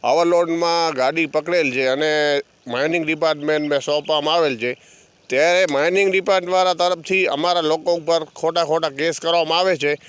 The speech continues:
ને આ લોકોને અહીંયા કોઈ જાતની કામગીરી કરવાની નથી. જે હપ્તા રાજ ચાલુ છે, હપ્તા રાજ રાખવાના છે.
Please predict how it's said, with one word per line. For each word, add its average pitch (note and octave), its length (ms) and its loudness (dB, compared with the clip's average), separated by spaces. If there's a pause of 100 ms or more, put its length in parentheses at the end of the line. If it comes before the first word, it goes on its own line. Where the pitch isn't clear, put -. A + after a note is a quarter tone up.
(300)
ને A2+ 80 -2
આ G#2 180 0
લોકોને F#3 400 0
અહીંયા F#3 280 2
કોઈ F3 260 0
જાતની F3+ 280 0
કામગીરી E3 460 -2
કરવાની E3+ 420 0
નથી. G3+ 360 0 (540)
જે C#3 140 0
હપ્તા E3+ 600 0 (680)
રાજ C#3 240 0
ચાલુ E3 360 2
છે, D#3+ 120 0
હપ્તા C#3+ 260 0
રાજ D#3+ 200 2
રાખવાના E3 500 0
છે. G3+ 260 -2